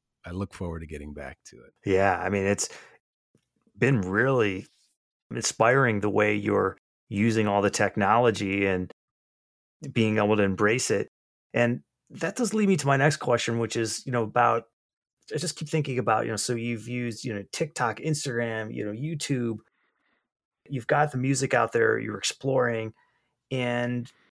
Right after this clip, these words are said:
Speaker 1: And Spotify,
Speaker 2: Oh,
Speaker 1: by
Speaker 2: and
Speaker 1: the way, I've
Speaker 2: Spotify,
Speaker 1: got
Speaker 2: of
Speaker 1: some
Speaker 2: course. I
Speaker 1: stuff
Speaker 2: know
Speaker 1: on
Speaker 2: you mentioned
Speaker 1: Spotify.
Speaker 2: that earlier. What else are you thinking about right now, Hal?
Speaker 1: Well, to,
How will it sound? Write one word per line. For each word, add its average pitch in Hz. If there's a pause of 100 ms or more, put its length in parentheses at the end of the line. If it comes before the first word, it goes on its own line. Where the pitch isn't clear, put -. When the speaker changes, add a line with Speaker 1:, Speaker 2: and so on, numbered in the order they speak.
(240)
Speaker 1:
And 123
Spotify, 107
Speaker 2:
Oh, 127
Speaker 1:
by 113
Speaker 2:
and 92
Speaker 1:
the 87
way, 113
I've 123
Speaker 2:
Spotify, -
Speaker 1:
got 117
Speaker 2:
of 110
Speaker 1:
some -
Speaker 2:
course. 117
I 113
Speaker 1:
stuff 107
Speaker 2:
know 113
Speaker 1:
on 117
Speaker 2:
you 120
mentioned 110
Speaker 1:
Spotify. 110
Speaker 2:
that 107
earlier. 104 (420)
What 147
else -
are 147
you 151
thinking 208
about 101
right 95
now, 95
Hal? 101 (1200)
Speaker 1:
Well, 208 (260)
to, 156